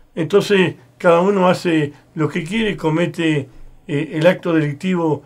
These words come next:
que quiere, si sabe que muy, con pocos días va a estar en libertad nuevamente.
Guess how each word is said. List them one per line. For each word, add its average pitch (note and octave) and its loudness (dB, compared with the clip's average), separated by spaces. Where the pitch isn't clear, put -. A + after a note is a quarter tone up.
que F#3+ -6
quiere, B3+ -4
si G3 -8
sabe G3+ 2
que D3 0
muy, F3 0
con E3+ 0
pocos G#3 2
días G3+ 2
va D#3 4
a - 6
estar D#3 2
en D3+ -2
libertad D3 0
nuevamente. C3+ -2